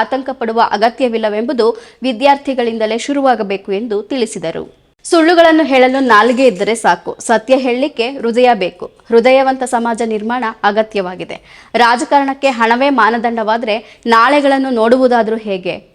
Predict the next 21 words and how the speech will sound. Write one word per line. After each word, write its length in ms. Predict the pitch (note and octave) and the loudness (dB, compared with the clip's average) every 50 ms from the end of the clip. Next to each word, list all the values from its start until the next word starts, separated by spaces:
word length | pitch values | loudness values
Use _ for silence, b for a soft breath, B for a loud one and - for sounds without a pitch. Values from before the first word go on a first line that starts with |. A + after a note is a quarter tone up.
| - G3+ | -2 0
ಮಾನವೀಯತೆಯ 680 | G3 G3+ G#3+ A3+ A#3 A3+ A#3 A3+ A#3 A3+ A#3 A3+ A3+ A3+ A3 G3 | 0 0 0 -2 -4 -4 -4 -4 -4 -4 -4 -6 -4 -4 -2 0
ನಾಡಿಗಳು 440 | F#3+ G3 G#3+ A#3 B3 A#3+ A#3+ A#3 A3+ A3 G#3+ | 0 0 0 0 -2 -2 -2 -4 -4 -4 -4
ನಿಂತರೆ 360 | G#3+ A#3+ C#4 D4+ C4+ A3+ F3+ F#3 F3+ B B B B B - G3+ A#3 | -4 -4 -4 -2 -2 0 0 -2 -4 B B B B B -2 2 2
ದೇಶದ 280 | A#3+ B3+ B3+ C#4 A3 A#3 A#3 G#3+ | 2 4 2 0 0 -2 0 0
ಹೃದಯ 300 | A#3+ B3 B3 C#4 C#4 C4+ B3+ A#3+ | 0 2 2 2 2 2 0 -4
ನಿಲ್ಲುತ್ತದೆ 460 | A#3 A3+ A3+ A3 - G3+ F#3+ G3 F3+ - - G#3+ | -4 -4 -4 -6 -6 -6 -4 -4 -4 -4 -6 -6
ಎಂಬುದನ್ನು 380 | G#3 G3+ G3+ B3+ C#4 B3+ B3 C4 C4 _ G#3+ A3+ | -6 -4 -4 -4 -4 -4 -6 -10 -12 _ -6 -2
ಯುವ 180 | B3 B3+ C#4 C4+ - | 0 0 0 0 -4
ಪೀಳಿಗೆ 320 | C4+ B3 B3 A3 A3+ A3+ - - - | -6 -6 -6 -4 -4 -4 -2 -2 -2
ಅರಿಯಬೇಕಿದೆ 680 | A#3 B3 C4 C4 B3+ A3+ A3 G#3 G3 - F#3 F3+ - - - - A#3+ | 0 0 0 0 0 0 -4 -6 -6 -8 -10 -10 -10 -10 -8 -6 -6
ಎಂದರು. 320 | A3 G3 F#3+ F3+ F3 D#3+ - - _ _ _ - C4 | -6 -6 -6 -8 -8 -10 -12 -14 _ _ _ -2 0
ನವ 140 | C4+ C4 D4 D#4+ E4+ E4 | 2 4 4 4 4 2
ಉದಾರವಾದಿ 580 | D4 D#4 D4+ D4+ D4+ D4 C#4 C4+ C4 A#3 C#4+ C#4+ A#3 A#3+ | 4 4 4 4 6 6 4 4 2 2 -2 0 0 0
ಬಂಡವಾಳಶಾಹಿ 760 | A3 A3 A#3+ B3 C4+ C4 B3+ B3+ B3+ - B3+ A#3+ A#3+ B3 A#3+ A#3+ | 2 2 2 2 4 2 2 2 0 -2 -4 -4 -4 -6 -6 -4
ನೀತಿಯನ್ನು 460 | A#3 A#3 A#3 - A#3 A#3 A#3 A#3 B3 - G#3 | -6 -6 -4 -6 -4 -4 -4 -4 -4 -2 -2
ಅಳವಡಿಸಿಕೊಂಡ 600 | G#3+ G#3+ A3 A3 G#3+ - - A3+ - A3 A3 G#3+ A#3+ B3 A3+ | 0 0 -2 -2 -4 -6 -10 -10 -8 -8 -6 -4 -4 -4 -4
ಮೊದಲ 240 | G3+ F#3 G#3 G#3+ A#3+ A#3 G3+ G#3 | -6 -4 -2 -2 -2 -2 -2 -2
ದೇಶ 140 | G3 G3 - A#3 G3+ G#3 | -4 -4 -6 -6 -6 -6
ದಕ್ಷಿಣ 280 | G3 - - - A#3+ B3 B3 - A3 G#3+ | -6 -6 -8 -10 -10 -10 -8 -6 -4 -6
ಏಷ್ಯಾ 280 | G#3 - - A3+ A3 G#3+ A3+ | -4 -4 -6 -6 -6 -4 -4
ಹಾಗೂ 260 | G#3+ G#3 G3+ G3 | -4 -4 -4 -8